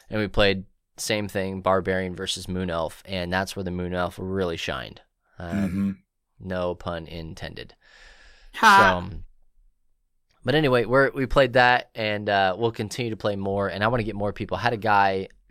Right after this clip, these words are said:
Speaker 1: um, our youth minister came in my office just, uh, about an hour ago, and he saw,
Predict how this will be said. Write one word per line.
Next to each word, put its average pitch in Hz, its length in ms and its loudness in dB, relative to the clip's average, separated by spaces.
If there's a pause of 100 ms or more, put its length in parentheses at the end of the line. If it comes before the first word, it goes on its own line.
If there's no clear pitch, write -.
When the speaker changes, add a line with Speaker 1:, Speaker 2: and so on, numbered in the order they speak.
(140)
Speaker 1:
um, 90 580 -4 (280)
our 101 140 0
youth 107 240 -4
minister 90 340 -6
came 92 280 -4
in 90 180 -4
my 85 120 -2
office 95 360 -2
just, - 300 -8
uh, 82 240 -4 (200)
about 98 160 0
an 90 60 -4
hour 104 220 0
ago, 80 300 -6 (680)
and 104 260 0
he 143 200 -2
saw, 175 760 8